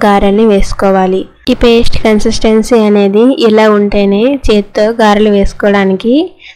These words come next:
చాలా సులువుగా ఉంటుంది. ఇలా రావాలంటే మనం మిక్-, మిక్సీ వేసుకునేటప్పుడు వాటర్ కొద్ది కొద్దిగా పోసుకుంటూ స్మూత్ పేస్ట్ లాగా మిక్సీ చేసుకోవాలి. ఇలా గారెలన్నింటినీ వేసుకున్న తర్వాత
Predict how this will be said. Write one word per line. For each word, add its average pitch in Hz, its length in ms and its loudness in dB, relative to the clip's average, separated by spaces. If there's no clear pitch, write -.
చాలా 214 380 2
సులువుగా 208 360 2
ఉంటుంది. 190 420 -2
ఇలా 214 160 2
రావాలంటే 196 580 0
మనం 226 260 2
మిక్-, 202 180 -4
మిక్సీ 226 400 -2
వేసుకునేటప్పుడు 202 800 0
వాటర్ 214 340 0
కొద్ది 208 180 -2
కొద్దిగా 220 300 0
పోసుకుంటూ 208 580 0
స్మూత్ 226 420 0
పేస్ట్ 208 260 2
లాగా 196 200 0
మిక్సీ 220 340 -2
చేసుకోవాలి. 190 640 -2
ఇలా 214 160 4
గారెలన్నింటినీ 214 840 0
వేసుకున్న 208 380 -2
తర్వాత 196 400 -2